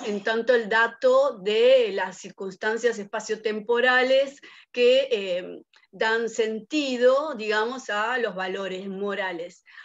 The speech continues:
Ahora, eh, hay el, el derecho natural his-, eh, histórico, que creo que hay, hay corrientes, em, no me acuerdo, eh, ahora cómo se llama, eh, es un, es un, eh, y un filósofo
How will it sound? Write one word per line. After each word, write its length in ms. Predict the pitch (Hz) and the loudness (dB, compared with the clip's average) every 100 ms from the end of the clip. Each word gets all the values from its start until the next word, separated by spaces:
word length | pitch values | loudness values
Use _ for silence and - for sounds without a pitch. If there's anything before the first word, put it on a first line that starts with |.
| - | -20
Ahora, 680 | - 214 233 220 196 180 - _ _ _ | -6 -2 0 -2 -4 -6 -12 _ _ _
eh, 360 | 180 175 170 - | -8 -6 -6 -6
hay 280 | 202 220 - _ - | -4 -4 -8 _ -14
el, 220 | 185 - | -12 -12
el 140 | 185 | -12
derecho 360 | 180 190 220 247 | -8 -6 -2 -2
natural 400 | 226 214 226 220 | -2 -4 -2 -4
his-, 160 | 208 _ - | -6 _ -16
eh, 220 | 170 - _ | -16 -16 _
histórico, 840 | 190 - 294 233 202 180 220 269 | -20 -6 0 0 0 -6 -2 -2
que 140 | - 175 | -4 -12
creo 200 | 196 190 | -12 -10
que 300 | 180 170 - - - | -10 -10 -12 -16 -12
hay, 360 | 185 190 185 | -12 -12 -14
hay 140 | - 180 | -14 -12
corrientes, 680 | 190 196 208 202 202 190 - | -10 -8 -8 -8 -10 -12 -14
em, 480 | 180 180 175 190 - | -14 -12 -14 -14 -14
no 120 | 208 | -12
me 120 | 208 | -12
acuerdo, 500 | 196 208 202 196 - _ - | -10 -10 -6 -8 -10 _ -14
eh, 180 | 196 196 | -10 -6
ahora 220 | 214 214 | -4 -4
cómo 160 | 214 | -6
se 140 | 214 202 | -12 -12
llama, 440 | - 202 214 208 - - - - | -10 -8 -4 -6 -8 -20 -20 -12
eh, 540 | 190 185 180 175 196 208 _ _ | -8 -4 -4 -4 -10 -16 _ _
es 240 | - 208 220 | -8 -8 -6
un, 640 | 220 202 196 185 180 185 _ _ _ | -8 -6 -8 -10 -12 -16 _ _ _
es 200 | 196 - | -20 -10
un, 880 | 208 202 190 185 180 175 170 165 - - | -6 -6 -6 -8 -10 -10 -10 -12 -16 -16
eh, 220 | 180 170 | -12 -10
y 100 | 190 | -10
un 60 | 202 | -12
filósofo 920 | 214 202 208 208 202 - 196 196 190 | -8 -6 -6 -6 -10 -8 -6 -6 -8